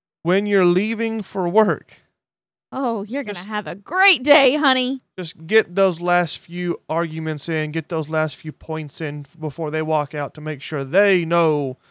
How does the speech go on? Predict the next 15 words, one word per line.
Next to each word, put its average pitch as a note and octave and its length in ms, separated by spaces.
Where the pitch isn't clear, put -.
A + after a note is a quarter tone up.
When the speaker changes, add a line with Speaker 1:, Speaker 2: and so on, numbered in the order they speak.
Speaker 1:
what's D3 320
what. C3+ 440
Speaker 2:
And B3 160
then B3+ 140
hand B3 280
them C#4+ 120
their D#4+ 100
coffee B3 460
and B3 120
smile G3+ 460
and G#3 160
say, A#3+ 180
"I C4 60
love D4+ 260
you." A#3+ 280